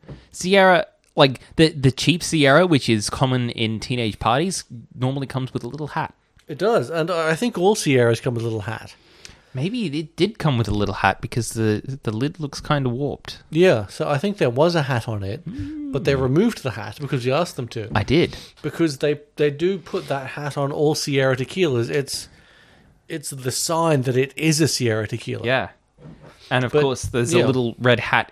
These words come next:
Speaker 1: in the guy in the picture.
Speaker 2: Yeah, and so you, you take away that branding, you take away the hat.
Speaker 1: Mm. It could be anything.
Speaker 2: It could be anything.
Speaker 1: Yeah. So, blue agaves from the highlands, volcanic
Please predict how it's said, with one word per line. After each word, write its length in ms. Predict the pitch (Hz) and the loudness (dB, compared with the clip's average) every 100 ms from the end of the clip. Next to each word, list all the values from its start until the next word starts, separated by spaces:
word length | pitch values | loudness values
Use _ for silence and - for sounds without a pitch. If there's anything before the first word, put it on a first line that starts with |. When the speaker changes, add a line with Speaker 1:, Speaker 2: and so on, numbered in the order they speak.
| - | -4
Speaker 1:
in 180 | 117 107 | -2 0
the 240 | 104 104 | 0 0
guy 260 | 101 107 107 | 2 2 2
in 400 | 107 104 104 98 | 0 -2 -4 -6
the 100 | 98 | -6
picture. 360 | - 185 - - | -6 -6 -6 -8
Speaker 2:
Yeah, 220 | 185 151 - | -6 -6 -8
and 120 | 127 | -6
so 100 | 170 | -4
you, 160 | 147 160 | -4 -6
you 180 | 156 147 | -8 -4
take 240 | 202 202 | -2 -2
away 240 | 139 143 | 0 2
that 280 | 135 131 127 | 2 0 -2
branding, 600 | 113 120 139 156 120 107 | -2 0 2 2 2 0
you 80 | 113 | -2
take 240 | 143 147 | -2 0
away 240 | 131 127 127 | 2 2 2
the 120 | 113 | -2
hat. 640 | - 170 143 90 - - - | -6 -4 -4 -6 -12 -16 -8
Speaker 1:
Mm. 260 | 139 117 95 _ - - | -6 -6 -10 _ -20 -8
It 100 | 131 | -4
could 120 | - 107 | -2 0
be 120 | 98 | 0
anything. 380 | 143 147 - - | 0 -2 -6 -10
Speaker 2:
It 60 | 139 | -4
could 100 | 143 | -2
be 120 | 151 | 0
anything. 380 | 151 233 113 101 _ _ | -2 -2 -6 -10 _ _
Speaker 1:
Yeah. 200 | 220 95 - - - - | -8 -8 -10 -20 -20 -16
So, 320 | - 165 127 - _ _ - - | 2 4 4 2 _ _ -20 -4
blue 240 | 151 175 190 | 6 6 8
agaves 720 | 147 143 135 131 127 117 113 _ | 6 6 6 6 6 4 -2 _
from 300 | - 143 135 | -2 0 0
the 140 | 139 110 | -2 -4
highlands, 640 | - 135 113 98 143 180 | -2 -2 0 0 -2 -6
volcanic 640 | 156 120 110 127 127 123 | -6 -4 -4 -2 -2 -4